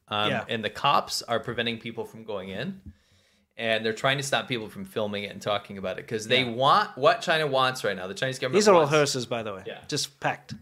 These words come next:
Speaker 1: Chinese government want, don't demonetize us. YouTube is frickin', it's
Speaker 2: It's
Speaker 1: a
Speaker 2: cars.
Speaker 1: car, all
Speaker 2: Yeah.
Speaker 1: right?
Speaker 2: You never know what's inside.
Speaker 1: Yeah, it's, could be popcorn.
Speaker 2: Yeah, it's popcorn inside.
Speaker 1: Um, anyway, the, the,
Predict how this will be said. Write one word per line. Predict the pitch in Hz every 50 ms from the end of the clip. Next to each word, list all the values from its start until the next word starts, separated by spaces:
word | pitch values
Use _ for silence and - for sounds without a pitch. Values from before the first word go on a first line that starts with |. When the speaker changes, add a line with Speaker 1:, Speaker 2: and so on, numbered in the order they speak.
| - _ _
Speaker 1:
Chinese | - 160 160 170 170 160
government | 170 156 147 147 131 95
want, | 120 131 120 123 120
don't | 147 156 208 233 -
demonetize | 190 190 180 165 156 147 143 139 - 156 143 139 135 135
us. | 135 131 135 - - - _ _ _ -
YouTube | 135 131 127 131 - 139 120 117
is | 113 - -
frickin', | - - 156 147 151 156 139 135 131
it's | - - - -
Speaker 2:
It's | 131 123 - -
Speaker 1:
a | - 208
Speaker 2:
cars. | 180 151 - -
Speaker 1:
car, | - 120 104 92 87 80 - - - - - 123
all | 110 104
Speaker 2:
Yeah. | 104
Speaker 1:
right? | 101 98 98 - -
Speaker 2:
You | 110 113 147
never | 180 202 214
know | 220 214 202
what's | 190 185 185 -
inside. | 170 151 - - 135 110 95 87 - _ _ -
Speaker 1:
Yeah, | 95 90 87 92 104 107
it's, | 107 - - - - _ _ _ _ _
could | - 113 113
be | 117 113
popcorn. | 104 - 101 - - - - 110 107 - - - - 92 90 92 - - - -
Speaker 2:
Yeah, | 160 180 185 156
it's | 127 -
popcorn | - 190 175 - - - 131 113
inside. | 110 107 - 135 139 135 131 131 127
Speaker 1:
Um, | 123 110 - - -
anyway, | 156 170 160 127 104 98 98 - - _ _ _ _ _ _
the, | 135 127 117
the, | - - 131 131 -